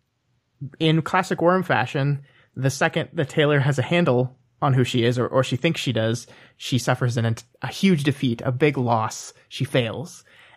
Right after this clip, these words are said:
And this, of course, begs the question that's going to be kind of laid out through this arc. And, and in my opinion,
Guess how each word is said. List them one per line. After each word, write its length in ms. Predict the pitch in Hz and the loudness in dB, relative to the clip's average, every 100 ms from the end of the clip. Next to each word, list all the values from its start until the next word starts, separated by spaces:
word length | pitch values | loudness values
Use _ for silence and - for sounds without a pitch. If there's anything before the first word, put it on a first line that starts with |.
| _ | _
And 460 | 127 120 120 117 - | 0 2 2 0 -4
this, 220 | 139 151 151 | -2 -2 -2
of 60 | |
course, 360 | - 135 - - _ _ - | 2 2 2 -10 _ _ 0
begs 260 | 131 127 | 0 0
the 60 | 127 | -2
question 540 | - 117 - 123 131 - | -2 -2 0 0 -2 -2
that's 300 | 127 117 - | -4 -4 -2
going 240 | 123 123 | -2 -2
to 60 | - | -2
be 300 | 120 117 117 | 0 0 -4
kind 180 | - 113 | -6 -4
of 160 | 120 - | -4 -6
laid 240 | 135 123 | -2 0
out 280 | 113 113 - _ _ _ | 0 -2 -8 _ _ _
through 140 | - 117 | -4 0
this 160 | 139 120 | 2 4
arc. 220 | 127 131 | 2 2
And, 180 | 117 - | -4 -2
and 260 | 120 110 | -4 -4
in 140 | - 110 | -6 -6
my 160 | 98 | -4
opinion, 420 | 110 110 110 123 | -4 -4 -2 -2